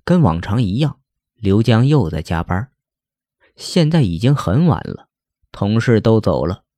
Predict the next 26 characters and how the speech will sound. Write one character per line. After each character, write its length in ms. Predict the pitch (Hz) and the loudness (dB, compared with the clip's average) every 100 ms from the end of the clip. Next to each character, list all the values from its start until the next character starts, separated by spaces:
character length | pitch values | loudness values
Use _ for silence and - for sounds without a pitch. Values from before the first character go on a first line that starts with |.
| _ _ _ - | _ _ _ -6
刘 240 | 104 135 | 0 0
江 260 | 156 165 170 | 2 0 0
工 220 | 180 180 | -2 2
作 160 | 156 92 | 2 2
完， 260 | 92 143 - _ _ | 2 -2 -6 _ _
看 200 | - 123 | -4 -2
了 80 | 92 | 0
看 160 | 123 98 | 0 0
表， 360 | 85 55 - _ _ _ _ - | -2 -4 -14 _ _ _ _ -4
已 180 | 101 95 | -4 -2
经 180 | 175 | -4
十 220 | 170 - 120 | -4 -2 0
二 180 | 175 | 0
点 240 | 143 64 - | 0 -2 -2
半 260 | 160 196 | -2 0
了。 200 | 151 - - _ _ _ _ _ _ _ _ _ _ - | -2 -6 -20 _ _ _ _ _ _ _ _ _ _ -4
于 180 | 101 | 0
是 260 | 110 104 78 _ - | 2 0 -4 _ -16
他 160 | - 113 | -6 -2
就 120 | 101 | -2
加 320 | - 139 147 | 0 0 0
快 220 | - - | 0 -2
步 240 | 87 110 85 | 0 0 0
伐 180 | 80 | -2
回 240 | 82 82 87 | -4 -4 -4
家。 300 | 101 110 | -4 -4